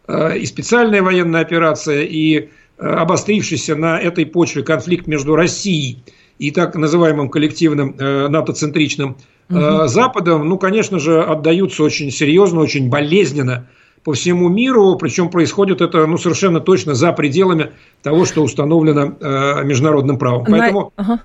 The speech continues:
Speaker 1: первая история, я про-, вот я знаю, что вам хочется меня прервать и спросить, но можно я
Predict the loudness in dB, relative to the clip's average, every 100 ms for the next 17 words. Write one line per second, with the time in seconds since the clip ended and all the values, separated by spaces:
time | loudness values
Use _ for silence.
0 | _ -2 0 2 2 0 0 2 4 2
1 | 0 -6 -6 -4 -4 -6 -6 -2 0 0
2 | 0 0 -4 -2 -4 -4 -4 -4 -2 0
3 | 0 0 -2 -2 -2 -2 -2 2 2 2
4 | 2 0